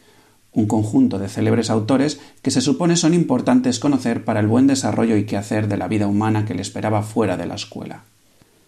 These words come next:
Frustrado de sueño, atormentado por haber dejado todo para el final una vez más y con la presión de querer sacar un diez en el examen y buscando esa felicitación y reconocimiento del profesor, ese chaval explotó en solitario.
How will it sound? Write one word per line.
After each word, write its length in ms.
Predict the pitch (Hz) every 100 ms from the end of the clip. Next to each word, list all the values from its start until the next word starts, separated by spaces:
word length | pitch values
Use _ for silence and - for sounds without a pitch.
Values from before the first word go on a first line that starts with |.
| _ _ _
Frustrado 600 | - 120 107 127 123 127
de 80 | 110
sueño, 460 | - 131 139 139 - _
atormentado 680 | - 110 123 117 113 165 185
por 160 | 139 127
haber 180 | 127 127
dejado 400 | 117 120 120 117
todo 240 | 120 113
para 140 | 117
el 80 | 110
final 320 | 107 107 107
una 160 | 107 107
vez 180 | 104 104
más 320 | 104 101 - - _
y 100 | -
con 140 | - 110
la 100 | 104
presión 380 | 110 107 147
de 80 | 151
querer 200 | 127 120
sacar 300 | 110 107 113
un 140 | 110 107
diez 180 | 107
en 80 | 107
el 100 | 101
examen 440 | 101 - 104 98 - - -
y 120 | - 107
buscando 420 | 110 110 127 160
esa 180 | 151 127
felicitación 680 | 123 120 127 110 113 117 120
y 60 |
reconocimiento 760 | 113 110 113 110 107 117 123 113
del 100 | 107
profesor, 680 | 104 101 98 - 135 - - - _ _ _ _ _ _ _
ese 200 | 123 113
chaval 280 | 107 123 113
explotó 480 | 104 - 107 - 101
en 100 | 90
solitario. 640 | 101 92 87 92 - 110